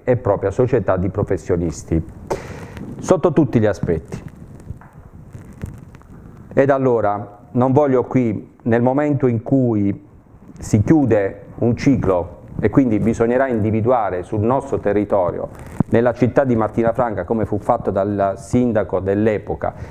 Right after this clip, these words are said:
una persona carismatica che potesse far compiere a questo o a quell'altro imprenditore di volta in volta un gesto eroico,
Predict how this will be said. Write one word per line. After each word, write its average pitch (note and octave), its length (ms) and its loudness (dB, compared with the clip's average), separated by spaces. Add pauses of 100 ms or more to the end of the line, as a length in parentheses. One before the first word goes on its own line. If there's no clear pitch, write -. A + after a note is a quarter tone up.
(180)
una E3+ 260 4
persona B2+ 560 0
carismatica A#2 840 0
che G#2 140 0
potesse F#2+ 840 -2 (640)
far B2+ 320 0
compiere A2+ 640 2
a C3 120 0
questo F3 320 0
o - 20 0
a G#2+ 40 0
quell'altro A#2+ 720 0
imprenditore B2 720 2
di G#2 100 -2
volta G#2+ 280 0
in G#2+ 80 -2
volta A#2 300 0
un G#2 120 -2
gesto A2 280 -2
eroico, G2 420 0